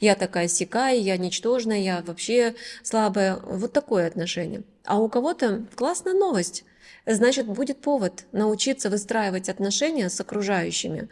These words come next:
для того, чтобы найти поддержку в этой ситуации». Получается, тогда это созидающая установка. Как ведь ты её будешь воспринимать, так она у тебя и будет проявляться на сознательном уровне.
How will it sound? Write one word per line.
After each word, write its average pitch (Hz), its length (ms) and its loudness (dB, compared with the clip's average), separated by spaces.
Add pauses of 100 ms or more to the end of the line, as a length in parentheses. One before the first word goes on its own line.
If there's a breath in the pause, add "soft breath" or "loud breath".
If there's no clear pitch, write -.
(320 loud breath)
для 208 160 4
того, 202 240 0
чтобы 220 440 0
найти 202 320 -2
поддержку 240 680 -2 (340)
в 208 80 -4
этой 208 220 4
ситуации». 220 680 -4 (1160)
Получается, 202 520 2
тогда 196 300 2
это 196 160 0
созидающая 240 720 0
установка. 175 540 -4
Как 247 260 0
ведь 233 120 -6
ты 240 100 2
её 226 140 2
будешь 214 300 -2
воспринимать, 220 600 -2
так 226 180 -2
она 226 200 2
у 214 60 -2
тебя 202 260 -2
и 208 40 0
будет 196 240 -2
проявляться 185 500 -2
на 175 120 -4
сознательном 185 640 -2
уровне. 170 300 -4